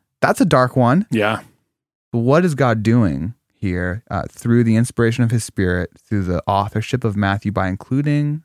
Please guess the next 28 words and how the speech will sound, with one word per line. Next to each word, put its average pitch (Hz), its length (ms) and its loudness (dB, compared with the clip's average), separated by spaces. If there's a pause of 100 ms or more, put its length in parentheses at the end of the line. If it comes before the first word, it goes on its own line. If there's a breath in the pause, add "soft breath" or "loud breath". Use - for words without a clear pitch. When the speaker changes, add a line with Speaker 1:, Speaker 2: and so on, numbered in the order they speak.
(160)
Speaker 1:
these 113 260 2
women 98 460 -4 (460)
in 90 160 -4
this? - 340 -20 (840)
Speaker 2:
It's - 140 -16
not 123 160 -2
a - 40 -4
pointless 123 440 -4
list - 180 -10
of 104 60 -6
names. 101 480 -2
Speaker 1:
It 120 60 2
is 110 120 0
not 104 200 0
a 98 40 -2
pointless 98 420 -4
list 87 200 -8
of 87 60 -6
names. 90 560 -6
There 107 120 0
is 107 80 -2
something 127 320 2
being 104 200 0
communicated, 98 840 -2 (360)
uh, - 120 -6
not 127 460 2
just 113 580 0 (340)
the 107 440 2